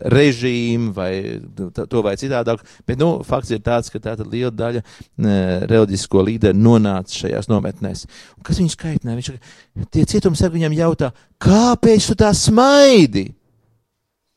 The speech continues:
"Un tāpēc, ka es jūs mīlu." Un, un tas, tas burtiski tracina.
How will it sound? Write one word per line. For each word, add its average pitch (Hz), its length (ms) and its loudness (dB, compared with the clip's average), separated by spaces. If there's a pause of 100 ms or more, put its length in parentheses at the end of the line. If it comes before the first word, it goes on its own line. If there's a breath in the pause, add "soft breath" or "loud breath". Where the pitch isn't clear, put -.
"Un 139 80 -4
tāpēc, 190 360 4
ka 254 80 2
es 254 140 2
jūs 330 200 4
mīlu." 403 480 4 (840 soft breath)
Un, 175 200 0
un 185 160 0
tas, 208 320 2
tas - 280 2
burtiski 151 500 2
tracina. 120 1120 -2